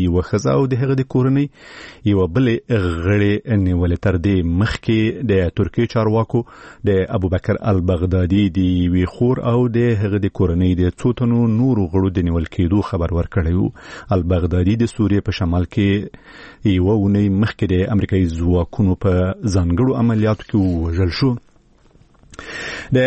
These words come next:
امریکا د کانګرس د استازو جرګې هغه ډیموکراتان چې د ولسمشر ډونالډ ټرمپ د استعزا په اړه د څېړنو د پیل لپاره د هڅو مشري کوي، وایي راتلونکې اونۍ به په عمومي غونډه کې د امریکا د بهرنیو چارو د وزارت د دریو مهمو چارواکو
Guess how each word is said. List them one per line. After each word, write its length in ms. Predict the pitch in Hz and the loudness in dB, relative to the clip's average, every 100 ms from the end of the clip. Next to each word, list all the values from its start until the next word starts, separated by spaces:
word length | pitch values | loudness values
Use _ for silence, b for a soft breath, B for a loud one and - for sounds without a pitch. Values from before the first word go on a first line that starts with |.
| 139 | 2
امریکا 260 | 147 139 | -2 0
د 60 | 156 | -2
کانګرس 400 | - 143 135 127 | 0 0 0 0
د 40 | |
استازو 460 | 135 131 - 135 120 | 0 0 0 -2 0
جرګې 280 | 123 117 120 | 0 0 0
هغه 120 | 113 120 | 0 0
ډیموکراتان 540 | 120 120 127 117 120 | 0 0 -2 0 -2
چې 80 | 113 | 0
د 60 | 117 | 0
ولسمشر 500 | 110 107 123 - 110 | 0 0 -2 0 0
ډونالډ 420 | 95 113 110 104 | 2 2 2 0
ټرمپ 280 | 104 104 104 | 0 0 2
د 40 | |
استعزا 480 | 104 - 107 92 110 | 0 0 -2 0 0
په 160 | - 101 | 0 0
اړه 200 | 95 95 | 0 0
د 100 | 95 95 | 2 0
څېړنو 500 | - 113 92 117 127 131 131 110 | 0 -2 2 2 2 2 0 0
د 160 | 104 98 | 0 0
پیل 200 | - 123 | 0 0
لپاره 360 | 127 123 123 120 | 2 0 0 0
د 80 | 101 82 | -2 -4
هڅو 200 | - 98 | -2 -2
مشري 360 | 87 - 117 | -2 -4 -4
کوي، 260 | - 110 101 | 0 2 2
وایي 300 | 92 92 92 | 2 2 0
راتلونکې 560 | 90 87 - 123 120 131 | 0 -2 0 -2 0 0
اونۍ 320 | 120 120 120 | 2 2 2
به 120 | 120 B B B B | -2 B B B B
په 80 | - 104 107 120 | 0 0 2 2
عمومي 340 | 113 117 127 | 2 2 2
غونډه 340 | 107 90 98 92 | 0 0 0 0
کې 120 | - | 0
د 40 | |
امریکا 340 | 95 90 - 101 | 0 0 0 0
د 80 | 90 | 0
بهرنیو 420 | 82 92 101 104 | 0 2 2 2
چارو 340 | - 104 95 | 0 -2 0
د 160 | 90 90 | 0 0
وزارت 300 | 87 87 98 | 0 0 0
د 160 | 98 90 | 0 0
دریو 240 | 92 123 127 | 2 2 2
مهمو 320 | 120 123 123 | 2 0 -2
چارواکو 720 | - 110 98 92 110 120 131 | 0 0 0 2 0 0 -2